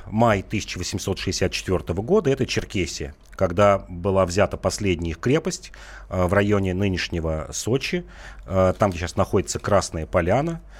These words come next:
Э, н-, крепость называлась Г-, Г-,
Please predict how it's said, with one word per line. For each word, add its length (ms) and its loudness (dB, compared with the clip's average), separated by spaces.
Э, 560 6
н-, 240 -4
крепость 460 -2
называлась 500 2
Г-, 340 -2
Г-, 220 -8